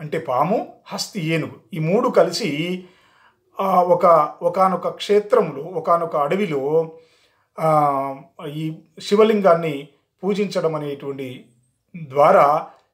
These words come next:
శివుని నుంచి విముక్తి పొందినటువంటివి, ఆ శివుని ద్వారా శివుణ్ణి పూజించినటువంటివి, ఆ ప్రాంతాన్ని, ఆ, అటు తర్వాతి కాలంలో శివుడు వాటిని కరుణించి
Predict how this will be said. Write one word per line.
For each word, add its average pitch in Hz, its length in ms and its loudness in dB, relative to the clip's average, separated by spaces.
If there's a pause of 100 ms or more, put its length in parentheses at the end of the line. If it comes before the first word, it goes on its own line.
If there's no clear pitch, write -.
శివుని 202 420 -6
నుంచి 151 480 -10 (140)
విముక్తి 185 360 -4
పొందినటువంటివి, 135 920 -6 (420)
ఆ 147 220 4
శివుని 170 400 -2
ద్వారా 156 440 2 (300)
శివుణ్ణి 208 380 -4
పూజించినటువంటివి, 151 1160 -6 (160)
ఆ 147 140 6
ప్రాంతాన్ని, 170 1040 0 (560)
ఆ, 143 380 -4
అటు 170 240 0
తర్వాతి 170 420 2
కాలంలో 151 640 -4 (420)
శివుడు 165 720 -6
వాటిని 151 340 2
కరుణించి 147 800 -2